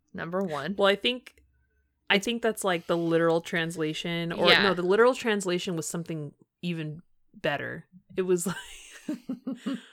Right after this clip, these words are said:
Speaker 2: I can't remember, but yeah, Irresistible Lips is an interesting, uh,
Speaker 1: Uh,
Speaker 2: song title.
Speaker 1: I put So Dramatic.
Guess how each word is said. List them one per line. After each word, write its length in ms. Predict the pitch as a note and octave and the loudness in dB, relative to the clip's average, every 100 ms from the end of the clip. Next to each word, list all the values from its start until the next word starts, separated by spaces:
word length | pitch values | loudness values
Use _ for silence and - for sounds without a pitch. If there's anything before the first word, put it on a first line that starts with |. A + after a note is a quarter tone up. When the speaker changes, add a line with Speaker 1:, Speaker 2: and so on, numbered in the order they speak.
| _ _ _ - | _ _ _ 0
Speaker 2:
I 100 | F#3 | 0
can't 320 | - G3 D#3+ | 0 -4 -2
remember, 540 | D#3+ D#3 D3 C#3+ C#3+ - | -2 -4 -6 -6 -8 -2
but 320 | E3+ D#3 - _ _ - | 0 0 -2 _ _ -6
yeah, 260 | F#3 C#3+ - | 0 0 2
Irresistible 600 | G3 A3+ A3+ A3+ F#3+ F3 | 6 6 4 -2 -2 0
Lips 340 | E3 D#3+ - | 0 0 -4
is 260 | E3 D#3 E3 | -4 -4 -4
an 160 | D3 C#3+ | -6 -6
interesting, 720 | D3+ - D#3+ D#3+ C#3+ C#3 E3 - _ _ _ _ _ _ _ _ - | -8 -8 -10 -8 -8 -8 -12 -14 _ _ _ _ _ _ _ _ -6
uh, 40 | |
Speaker 1:
Uh, 260 | G#3 G3 F3 - _ _ _ | -4 -4 -6 -14 _ _ _
Speaker 2:
song 240 | - D3 D#3+ | -12 -12 -12
title. 340 | - - G3 _ - | -14 -14 -16 _ 0
Speaker 1:
I 120 | G3+ | 0
put 400 | G#3+ - A#3 A3 - - | 0 2 4 4 2 -10
So 300 | - G#3 G#3+ | -2 0 0
Dramatic. 720 | B3+ C4 F3 D3 D#3+ A3 | 0 0 0 0 -2 -4